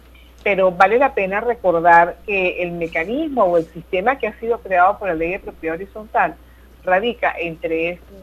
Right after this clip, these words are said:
en tres pilares fundamentales. En la Asamblea de Copropietarios,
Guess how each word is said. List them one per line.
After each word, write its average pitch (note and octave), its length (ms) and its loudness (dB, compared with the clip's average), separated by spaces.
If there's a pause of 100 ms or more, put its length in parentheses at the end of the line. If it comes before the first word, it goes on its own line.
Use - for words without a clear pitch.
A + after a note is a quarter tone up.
(160)
en E3 140 -10
tres E3+ 200 -8
pilares F#3+ 440 0
fundamentales. D3 640 -14 (220)
En F3 160 -8
la F3 60 0
Asamblea E3 500 -2
de A#3+ 120 -2
Copropietarios, A3 840 -2